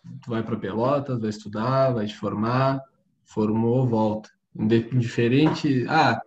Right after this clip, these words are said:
se tu escolher outro curso, tudo bem. O curso que escolher, a decisão é minha, mas sempre incentivado a voltar, né?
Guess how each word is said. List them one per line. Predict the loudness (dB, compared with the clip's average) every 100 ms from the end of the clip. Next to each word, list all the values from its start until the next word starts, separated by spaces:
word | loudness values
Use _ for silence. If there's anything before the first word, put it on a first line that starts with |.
| _
se | -2
tu | -2
escolher | 2 4 6
outro | 6 4 0
curso, | 6 6 6 2 -2
tudo | -4 0
bem. | 0 0 -4 _ _ _ _ _
O | -10 -2
curso | 0 0
que | -4
escolher, | -2 2 4 6 4 2 -2
a | -4
decisão | 2 2 2 0 2
é | 2
minha, | 4 4 4 0
mas | 0 0
sempre | 4 6 6
incentivado | 4 2 2 0 2 2
a |
voltar, | 0 -2 -2 -2
né? | -4